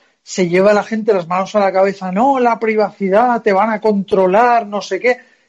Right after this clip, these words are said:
y sin embargo que haya un montón de policía en la calle que te pida el ticket cuando sales del supermercado, que yo creo que eso es,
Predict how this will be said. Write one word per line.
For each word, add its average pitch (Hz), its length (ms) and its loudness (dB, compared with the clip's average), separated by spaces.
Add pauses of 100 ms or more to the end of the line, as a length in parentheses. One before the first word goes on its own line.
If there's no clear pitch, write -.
y 185 60 -6
sin 190 160 0
embargo 185 480 2
que 196 80 2
haya 196 180 4
un 220 100 2
montón 214 360 0
de 214 100 0
policía 208 380 -4
en 202 80 -2
la 208 120 0
calle 208 240 0
que 190 120 -6
te 160 140 -6
pida 240 300 2
el 170 140 -2
ticket 226 540 -4 (320)
cuando 185 300 -2
sales 202 320 0
del 214 140 -2
supermercado, 190 840 -2 (300)
que 180 140 -8
yo 170 120 -6
creo 202 240 2
que 196 180 0
eso 233 260 0
es, - 260 -4